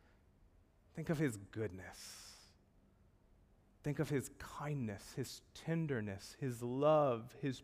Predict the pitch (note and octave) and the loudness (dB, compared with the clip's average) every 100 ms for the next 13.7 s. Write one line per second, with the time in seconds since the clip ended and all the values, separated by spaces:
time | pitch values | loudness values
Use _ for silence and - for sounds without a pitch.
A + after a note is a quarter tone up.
0 | - - - F#3 F3 - C3+ G2+ - - | -14 -10 0 0 0 -4 -10 -10 -14 -6
1 | D3+ - D#3 D3 - F3 F3 F3 - - | -6 -2 -2 -2 0 6 6 6 0 -2
2 | C#3 B2 - - - - - E3+ G3+ G#3+ | -2 -2 -8 -20 -20 -18 -2 6 12 12
3 | F#3 D3+ D3+ - D#3 C3+ - F3+ F3+ F#3 | 12 8 2 2 2 2 2 4 4 6
4 | D#3+ D3 C4 G#3 D3+ E3+ F#3+ G3+ - - | 4 2 -6 0 4 10 12 12 10 4
5 | F3+ D#3+ A#3 D#3 E3 - G#3 G#3 G#3+ G3+ | 6 6 4 8 8 12 12 12 10 8
6 | F#3 - - G#3+ G#3 G3+ F3+ D#3+ F#3+ D#3+ | 6 2 6 10 10 10 8 4 4 4
7 | D3 F3 G#3 A#3 A3+ G3 E3+ D3 - - | 2 4 8 8 8 6 4 2 -6 -20
8 | _ - _ _ _ - - _ - _ | _ -20 _ _ _ -20 -20 _ -20 _
9 | _ _ - - - A#2 C#3 B2+ B2 - | _ _ -20 -14 -12 -2 4 6 4 2
10 | A#2+ A#2+ - G#2+ A2+ A#2+ A2+ A2+ G2 G2 | -4 -4 -4 0 2 2 0 -4 -8 -10
11 | - - - - - - - - - - | -20 -20 -20 -20 -20 -20 -20 -20 -20 -20
12 | - - - - - A#2+ G#2+ A#2 B2+ - | -20 -20 -20 -14 -4 -2 6 6 6 0
13 | A2 - G2 F#2 - - - | -6 -8 -8 -8 -16 -18 -20